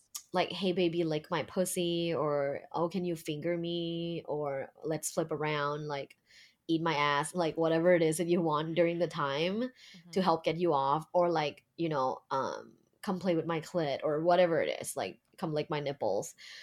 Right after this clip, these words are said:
Speaker 1: Do other things first to see if he can recuperate his erection, because sometimes he can once he gets out of his head,
Speaker 2: Mm-hmm.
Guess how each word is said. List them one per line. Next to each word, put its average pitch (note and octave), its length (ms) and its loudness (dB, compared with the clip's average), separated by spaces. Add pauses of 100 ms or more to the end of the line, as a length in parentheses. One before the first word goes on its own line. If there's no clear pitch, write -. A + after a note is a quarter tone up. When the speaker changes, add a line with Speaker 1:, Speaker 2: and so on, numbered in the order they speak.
(300)
Speaker 1:
Do G#3 260 6
other F#3+ 380 6
things E3 540 -4
first D#3 600 -2
to F3+ 100 0
see E3 440 -2
if E3 120 -2
he F3 260 -2
can D#3 400 -2
recuperate D#3 960 -2
his D#3+ 200 -2
erection, - 480 -6 (540)
because F#3+ 280 6
sometimes D#3+ 560 0
he C#3+ 120 -6
can D3 360 -2
once C#3+ 200 -4
he D#3+ 80 -4
gets C#3+ 320 -6
out C3+ 180 -2
of C#3+ 80 -6
his C#3+ 160 -6
head, C#3+ 420 0 (220)
Speaker 2:
Mm-hmm. E3+ 340 -8